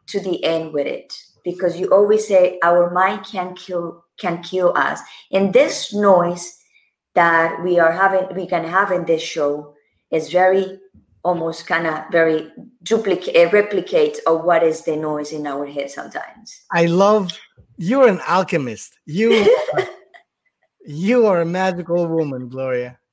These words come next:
Speaker 2: I love it. I love this. This is amazing.
Speaker 1: <laughs>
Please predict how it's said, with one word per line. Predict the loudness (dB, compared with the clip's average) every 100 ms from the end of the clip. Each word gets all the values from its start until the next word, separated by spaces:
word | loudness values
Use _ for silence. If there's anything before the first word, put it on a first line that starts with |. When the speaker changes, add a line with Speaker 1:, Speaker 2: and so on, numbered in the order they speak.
| _ -10
Speaker 2:
I |
love | -4 -4 -4
it. | -6 -14 _
I | -4
love | 0 0 0
this. | -6 -10 -18 _ _ -12
This | -6
is | -6 -4
amazing. | 0 0 0 -2 -6 -10 _ _ _
Speaker 1:
<laughs> | -2 2 0 0